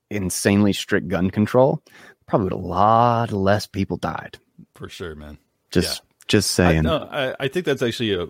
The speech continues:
Speaker 2: an important point to make. Is, like, all of these conflicts, if there's one lesson you should take away from all of it,
Speaker 1: That happened at a redneck concert in North Carolina, we'd have been fine.
Speaker 2: <laughs> Yeah,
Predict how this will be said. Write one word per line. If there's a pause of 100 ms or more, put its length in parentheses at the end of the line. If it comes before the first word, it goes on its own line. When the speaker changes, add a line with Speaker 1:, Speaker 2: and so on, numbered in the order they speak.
Speaker 2:
an
important
point
to
make.
Is,
like, (720)
all
of
these
conflicts,
if
there's
one
lesson
you
should
take
away
from
all
of
it,
Speaker 1:
That
happened
at
a
redneck
concert
in
North
Carolina,
we'd
have
been
fine.
Speaker 2:
<laughs> (280)
Yeah,